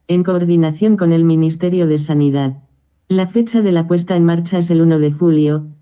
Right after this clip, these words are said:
pero al participar España en la prueba piloto europea, desde el siete de junio, las comunidades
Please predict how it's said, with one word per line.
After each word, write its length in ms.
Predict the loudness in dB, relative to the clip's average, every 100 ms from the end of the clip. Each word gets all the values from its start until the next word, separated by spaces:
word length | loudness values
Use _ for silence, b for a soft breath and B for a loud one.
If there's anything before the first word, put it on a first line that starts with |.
| _
pero 240 | -2 0 -2
al 100 | -2
participar 680 | -4 -2 -2 -2 -2 0
España 420 | -2 0 0 2 2
en 80 |
la 140 | 0 0
prueba 320 | 0 0 0
piloto 340 | 0 0 0
europea, 680 | 0 0 0 -2 -2 -4 -10 -20 _
desde 320 | 0 0 0 0
el 120 | 0
siete 300 | -2 -2 -2
de 140 | -2
junio, 640 | -2 0 2 2 -2 -6 _ _
las 280 | -2 0 0
comunidades 880 | 0 0 2 0 0 0 -2 -4